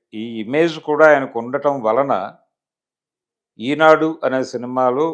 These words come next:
ఆయనకి హీరోయిన్ లేకపోయినా ఒక ప్రజానాయకుడిగా, ఒక కార్మిక నాయకుడిగా ఆయన్ని ప్రొజెక్ట్ చేసి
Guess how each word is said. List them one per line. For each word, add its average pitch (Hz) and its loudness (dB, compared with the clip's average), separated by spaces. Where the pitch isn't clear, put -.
ఆయనకి 110 -4
హీరోయిన్ 131 -6
లేకపోయినా 117 -6
ఒక 135 -6
ప్రజానాయకుడిగా, 117 -2
ఒక 107 -12
కార్మిక 123 -4
నాయకుడిగా 113 -4
ఆయన్ని 117 0
ప్రొజెక్ట్ 113 -4
చేసి 120 -6